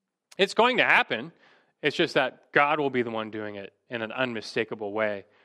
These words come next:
in the end. And so, no, Christians do not need to support any efforts to save humanity in space. If that's your reason,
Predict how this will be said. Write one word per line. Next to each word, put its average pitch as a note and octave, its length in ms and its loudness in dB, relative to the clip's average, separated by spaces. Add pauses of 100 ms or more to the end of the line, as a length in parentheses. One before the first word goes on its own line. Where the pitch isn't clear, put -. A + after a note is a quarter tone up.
(420)
in G#2+ 120 -12
the G#2 120 -8
end. G#2 280 -6 (1120)
And G3+ 100 2
so, A#3 80 6
no, G3+ 180 4
Christians A3+ 500 -2
do E3 120 -6
not D3 400 2
need D3+ 200 -4
to C3 100 -6
support C#3+ 420 -2
any C3+ 200 4
efforts B2+ 560 0
to A#2+ 140 -8
save B2+ 440 0
humanity A#2 560 -2
in G#2 80 -10
space. A#2 440 0
If A#2+ 60 -16
that's B2 240 -2
your A#2+ 120 -6
reason, A#2 500 -6